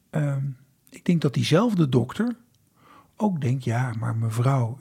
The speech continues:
u moet eerst maar eens overleven. En het is helemaal niet de vraag of en waar u over een jaar bent. En ja, eh, uw angsten, eh, dat begrijp ik allemaal wel, maar daar heb ik even niks mee te maken, want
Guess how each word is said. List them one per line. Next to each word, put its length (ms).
u 20
moet 180
eerst 220
maar 120
eens 160
overleven. 760
En 180
het 160
is 100
helemaal 260
niet 160
de 80
vraag 540
of 220
en 160
waar 280
u 100
over 320
een 80
jaar 280
bent. 360
En 320
ja, 500
eh, 100
uw 260
angsten, 580
eh, 340
dat 100
begrijp 320
ik 100
allemaal 240
wel, 180
maar 220
daar 120
heb 160
ik 100
even 240
niks 160
mee 180
te 80
maken, 380
want 180